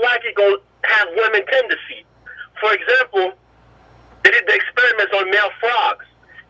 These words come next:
The male frogs started to act like women, started to, to produce eggs like the female frog, okay?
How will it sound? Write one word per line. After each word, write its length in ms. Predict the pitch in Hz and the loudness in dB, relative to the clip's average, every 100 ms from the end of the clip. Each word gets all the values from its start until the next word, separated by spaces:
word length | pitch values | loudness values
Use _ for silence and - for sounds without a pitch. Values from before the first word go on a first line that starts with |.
| - | -4
The 100 | 208 | -2
male 320 | 214 240 233 - | 2 2 0 -2
frogs 440 | 254 302 247 208 - - | -2 0 0 -2 -4 -4
started 360 | 233 233 208 - | 0 2 0 -2
to 180 | 220 - | -4 0
act 220 | 226 226 | 0 0
like 240 | 220 202 196 | 0 -2 -2
women, 480 | 185 302 233 - - _ _ - - - - | 0 2 2 -2 -6 _ _ -20 -20 -12 -2
started 280 | 240 226 220 240 | 2 2 0 0
to, 260 | 208 185 - - _ - | 2 2 -4 -20 _ -2
to 140 | 208 196 | -2 0
produce 440 | 220 - 247 240 - - | -4 0 0 -2 -4 -2
eggs 340 | 254 240 - - | 0 0 -2 -2
like 240 | 214 208 | -2 0
the 80 | 208 196 - | -2 -4 -2
female 600 | 240 226 226 214 196 180 _ _ _ - - | 0 2 2 2 0 -4 _ _ _ -10 -2
frog, 480 | 302 311 214 - - - _ _ _ - 196 | 0 0 -2 -4 -8 -20 _ _ _ -2 -2
okay? 460 | 196 233 240 277 | 0 2 2 0